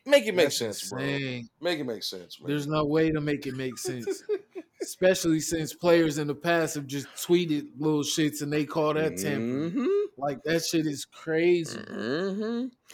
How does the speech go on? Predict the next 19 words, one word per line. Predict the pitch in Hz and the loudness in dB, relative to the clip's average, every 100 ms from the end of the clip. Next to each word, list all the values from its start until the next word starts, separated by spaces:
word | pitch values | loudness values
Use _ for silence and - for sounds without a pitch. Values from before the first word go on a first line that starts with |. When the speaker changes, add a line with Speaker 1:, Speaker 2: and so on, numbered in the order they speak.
| - - _ | -20 -20 _
Speaker 1:
This | 143 180 | 0 4
might | 208 | 4
be | 190 175 | 4 4
the | 165 | 6
most, | 156 147 - | 4 4 6
like, | 131 110 | 6 6
this | 202 - | 2 4
might | 233 | 4
be | 190 | 4
the | 170 | 4
most, | 156 147 - | 6 6 6
like, | 123 113 | 2 2
footloose | - 208 170 175 160 139 | 4 6 6 6 2 2
offseason | 160 147 - 139 110 | 2 2 2 -2 0
I've | 131 117 | -2 0
seen, | - 131 113 | -2 -2 -2
bro, | 107 110 | -2 -2
between, | 101 - 120 110 | -4 -6 -4 -4
like, | 104 101 98 | -4 -4 -6